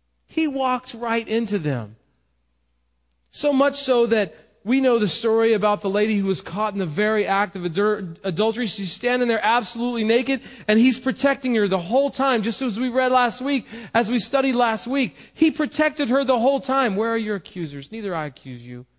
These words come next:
Go, go and don't do this anymore." Mercy! Wow!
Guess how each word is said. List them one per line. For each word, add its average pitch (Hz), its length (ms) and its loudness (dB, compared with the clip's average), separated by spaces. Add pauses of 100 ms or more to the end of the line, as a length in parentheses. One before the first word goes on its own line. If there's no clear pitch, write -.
(400)
Go, 202 260 -20 (120)
go 233 200 -12
and 214 80 -12
don't 190 180 -16
do 208 100 -20
this 196 200 -16
anymore." 127 480 -18 (1120)
Mercy! 240 800 0 (240)
Wow! 254 680 2